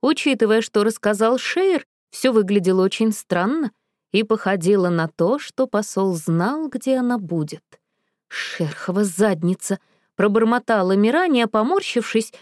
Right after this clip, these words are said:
и плюхнулась в кресло, побарабанив пальцами по подлокотнику. "Не дворец, а змеиное гнездо какое-то!" Она вызвала служанку, пообедала, ненадолго отвлекшись от напряженных размышлений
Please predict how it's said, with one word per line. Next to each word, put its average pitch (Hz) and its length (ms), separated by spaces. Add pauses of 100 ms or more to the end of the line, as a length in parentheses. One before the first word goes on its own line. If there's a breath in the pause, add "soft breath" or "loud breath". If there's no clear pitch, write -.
(160 loud breath)
и 254 100
плюхнулась 277 680
в - 100
кресло, 320 540
побарабанив 202 800
пальцами 233 520
по 208 180
подлокотнику. 180 920 (420)
"Не 208 260
дворец, 214 440
а 180 40
змеиное 196 460
гнездо 196 480
какое-то!" 175 580 (680)
Она 277 300
вызвала 302 480
служанку, 240 880 (220)
пообедала, 254 720
ненадолго 262 760
отвлекшись 233 680
от 226 120
напряженных 220 760
размышлений 220 840